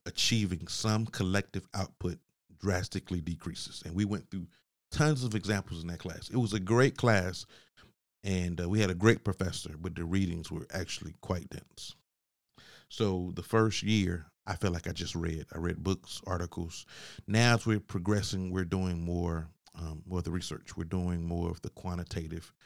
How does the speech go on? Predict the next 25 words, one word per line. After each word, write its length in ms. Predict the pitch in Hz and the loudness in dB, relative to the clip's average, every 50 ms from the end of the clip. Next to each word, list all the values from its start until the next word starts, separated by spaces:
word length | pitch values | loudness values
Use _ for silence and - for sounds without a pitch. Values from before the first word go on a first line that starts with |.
| _ - - - - - - _ - | _ -20 -20 -20 -20 -20 -20 _ -10
which 400 | - 92 - - - - - - _ _ _ _ _ _ _ _ _ _ _ _ _ _ _ _ _ - | -8 -8 -4 -2 -2 -2 -4 -6 _ _ _ _ _ _ _ _ _ _ _ _ _ _ _ _ _ -8
I 160 | - 90 85 | -6 -6 -4
just 280 | 82 90 87 - - - | -4 -2 -4 -4 -2 -4
don't 240 | 82 82 82 - - _ _ - | -4 -6 -6 -10 -14 _ _ -12
read 260 | - 85 85 - - | -10 -8 -8 -6 -2
math 240 | 98 98 98 - - | 0 0 0 0 -2
books, 400 | - 127 - - - - - - | -10 -10 -10 -12 -14 -14 -14 -10
but, 220 | 98 92 92 87 - - - - - - - - - | -6 -6 -6 -4 -2 -4 -4 -4 -4 -10 -12 -10 -10
<laughs> 1040 | 98 - - - - - - _ _ _ _ _ _ - - - - - 165 - | -10 -10 -10 -14 -16 -16 -16 _ _ _ _ _ _ -16 -12 -12 -10 -12 -4 2
but 120 | - 110 101 | 6 8 8
I 100 | 104 104 | 8 8
do 180 | 101 120 123 | 8 6 6
read 200 | 120 127 123 110 | 6 6 4 4
the 60 | 110 | 4
journal 280 | 104 107 107 104 104 87 | 4 4 4 4 4 2
articles, 600 | 101 101 101 101 - - 98 101 104 - - - - - - - - - | 2 2 2 0 0 0 -2 -2 -2 -4 -6 -10 -12 -16 -20 -20 -12 -6
and, 500 | - 104 98 95 95 95 90 90 85 95 | -2 2 2 4 4 4 2 2 0 2
um, 600 | 92 90 90 90 87 87 87 85 82 82 82 80 - _ _ _ _ _ _ _ _ _ _ _ _ _ _ _ - - - | 2 2 4 2 2 2 0 -2 -4 -6 -10 -12 -16 _ _ _ _ _ _ _ _ _ _ _ _ _ _ _ -20 -20 -16
I 80 | - - | -8 0
follow 280 | - 110 104 101 101 | 2 4 6 6 6
the 140 | 95 98 92 | 6 4 2
examples. 640 | 90 - - 95 87 85 - - - 82 - - - - - - - - - | 2 0 0 0 0 0 -2 -6 -10 -10 -10 -12 -14 -16 -18 -18 -18 -6 0
But 160 | - 107 - - | 0 2 6 6
you'll 140 | 135 120 | 6 6
find 600 | 110 - - 117 110 113 110 107 107 107 101 - | 6 4 4 4 6 6 6 4 2 0 -4 -8